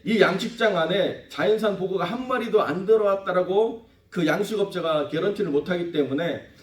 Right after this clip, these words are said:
보거는 무조건 자격을 가진 사람이 해체하게 돼 있어요.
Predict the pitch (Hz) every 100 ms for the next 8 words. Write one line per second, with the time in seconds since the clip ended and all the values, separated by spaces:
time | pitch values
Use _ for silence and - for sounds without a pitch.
0 | - _ _ - 180 254 254 247 165 208
1 | 202 180 180 165 104 - - - - 180
2 | 214 202 165 - 233 202 196 180 180 214
3 | 220 202 160 127 131 127 87